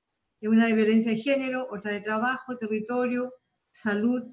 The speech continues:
y derechos sexuales reproductivos, agua, educación y migraciones.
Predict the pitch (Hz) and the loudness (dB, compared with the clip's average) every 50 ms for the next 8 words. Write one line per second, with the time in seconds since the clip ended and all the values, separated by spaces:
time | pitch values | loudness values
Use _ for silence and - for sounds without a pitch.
0 | - _ _ - 208 208 202 196 208 202 208 208 208 220 - - 202 - - - | -20 _ _ -8 -6 -6 -4 -4 -2 -2 -2 -2 -4 -6 -10 -12 -14 -12 -8 -6
1 | 208 208 208 208 208 196 202 208 208 208 208 - - 262 262 254 247 247 247 - | -4 -4 -4 -4 -6 -6 -6 -6 -6 -6 -8 -8 -6 -6 -4 -4 -4 -6 -8 -12
2 | _ _ _ - 220 226 233 233 226 240 240 240 240 - - 208 208 196 196 208 | _ _ _ -4 -2 0 0 0 -2 -4 -6 -6 -8 -6 -4 -4 -4 -4 -4 -8
3 | 190 196 - 240 233 240 240 - 233 214 208 220 214 208 214 202 214 - 233 214 | -10 -8 -6 -4 -4 -4 -2 -2 -2 0 0 0 0 -2 -4 -6 -6 -6 -4 -4
4 | 196 165 143 139 147 - | -2 -2 -4 -4 -6 -10